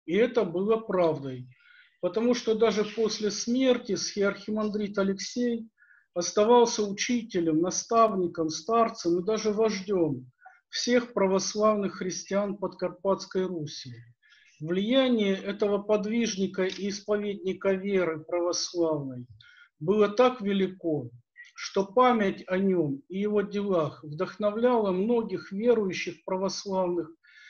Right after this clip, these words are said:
христиан Карпатской земли стоять за веру до смерти.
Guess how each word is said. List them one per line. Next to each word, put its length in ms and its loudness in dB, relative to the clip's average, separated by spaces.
христиан 760 0
Карпатской 680 0
земли 580 -4
стоять 560 4
за 180 0
веру 400 4
до 120 0
смерти. 720 -2